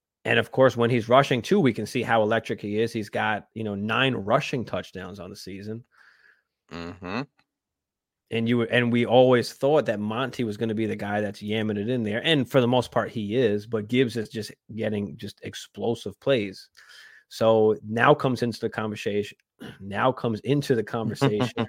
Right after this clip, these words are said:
Speaker 2: <laughs>
Speaker 1: is Jahmyr Gibbs ahead of Bijan? <clears throat> So we don't even have to talk about one and two. Let's just talk about Jahmyr Gibbs, Bijan for a second. Is Jahmyr Gibbs ahead of Bijan? Would you take Jahmyr Gibbs over Bijan?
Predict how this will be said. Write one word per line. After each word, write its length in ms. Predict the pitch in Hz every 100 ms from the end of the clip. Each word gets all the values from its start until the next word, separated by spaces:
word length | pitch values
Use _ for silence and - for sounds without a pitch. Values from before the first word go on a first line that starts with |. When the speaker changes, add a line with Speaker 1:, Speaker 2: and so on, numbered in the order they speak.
| -
Speaker 2:
<laughs> 380 | 117 - - -
Speaker 1:
is 220 | 135 113
Jahmyr 520 | 131 123 147 147 113
Gibbs 480 | 107 160 202 135 113
ahead 520 | 120 113 - 160 208
of 260 | 165 139 120
Bijan? 720 | 113 120 107 107 98 117 143 - -
<clears throat> 220 | 143 147 117 _ _ _ _ _ _ _ _ _ _ _ _ _ _ _ _ _ _ _
So 200 | - 113
we 120 | 120
don't 140 | 170 175
even 140 | 151
have 140 | 147
to 60 | -
talk 180 | 156 135
about 220 | 127 117
one 160 | 139 127
and 100 | 107
two. 160 | 147
Let's 180 | 120 147
just 140 | 156 147
talk 100 | 135
about 180 | 120
Jahmyr 360 | 113 113 127 117
Gibbs, 200 | 117 110
Bijan 480 | 104 139 131 104 101
for 120 | 104
a 60 | 101
second. 400 | 101 101 107 110 _ - - - _ _ _ _ -
Is 140 | 143
Jahmyr 500 | 123 131 139 156 139
Gibbs 340 | 120 180 202 139
ahead 260 | 110 143
of 140 | 131 104
Bijan? 420 | 110 104 104 104
Would 160 | 107
you 120 | 120 143
take 300 | 143 165 143
Jahmyr 380 | 143 139 143
Gibbs 280 | 117 147 139 -
over 320 | 120 120 107
Bijan? 640 | 107 113 101 98 90 -